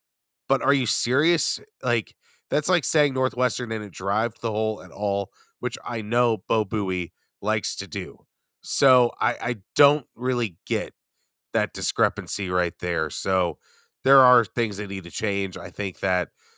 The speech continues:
the leagues have to look themselves in the eyes and think that the system is broken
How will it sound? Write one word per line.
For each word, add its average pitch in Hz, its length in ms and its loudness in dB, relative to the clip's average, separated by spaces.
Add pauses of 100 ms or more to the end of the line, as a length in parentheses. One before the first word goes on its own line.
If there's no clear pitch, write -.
(120)
the 104 100 -2
leagues 107 260 -2
have 110 160 2
to 98 60 -8
look 95 220 -6
themselves 95 440 -2
in 85 60 -14
the 90 140 -2
eyes 92 400 2
and 85 160 -8 (400)
think 123 180 0
that 110 260 2
the - 80 -6
system 110 380 -4
is 95 120 -8
broken 104 580 0